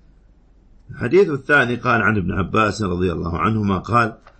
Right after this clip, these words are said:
"مر رسول الله صلى الله عليه وسلم بقبور المدينة فأقبل عليهم بوجهه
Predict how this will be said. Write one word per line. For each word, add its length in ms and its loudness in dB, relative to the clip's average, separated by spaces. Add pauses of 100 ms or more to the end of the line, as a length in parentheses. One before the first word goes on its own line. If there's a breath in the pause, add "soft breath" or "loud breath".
(220 soft breath)
"مر 360 2
رسول 280 2
الله 280 2
صلى 220 -2
الله 460 0
عليه 100 4
وسلم 360 2
بقبور 480 2
المدينة 600 2 (1400)
فأقبل 520 2
عليهم 640 2 (600)
بوجهه 640 2